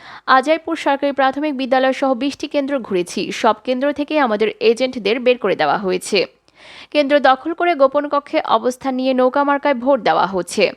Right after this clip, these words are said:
সকাল দশটার দিকে নামশঙ্কর বাটি উচ্চ বিদ্যালয় কেন্দ্রে একটি কক্ষের সামনে থেকে ভোট দেওয়ার গোপন কক্ষে এক ব্যক্তিকে দাঁড়িয়ে থাকতে দেখা যায়। এ সময় ছবি তুলতে গেলে বাধা দেন কর্তব্যরত পুলিশের এক কর্মকর্তা।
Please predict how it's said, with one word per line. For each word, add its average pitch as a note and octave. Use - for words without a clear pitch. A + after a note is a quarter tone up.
সকাল A3+
দশটার C#4
দিকে D#4+
নামশঙ্কর D4
বাটি C4+
উচ্চ C4+
বিদ্যালয় C4+
কেন্দ্রে B3+
একটি B3
কক্ষের C4+
সামনে C#4+
থেকে D4
ভোট A3+
দেওয়ার A#3
গোপন B3
কক্ষে C4+
এক G3+
ব্যক্তিকে A#3+
দাঁড়িয়ে B3
থাকতে C#4+
দেখা G3
যায়। F3+
এ D4
সময় D4
ছবি D#4
তুলতে F4
গেলে E4+
বাধা C#4+
দেন C#4
কর্তব্যরত C#4+
পুলিশের C#4
এক C4
কর্মকর্তা। F3+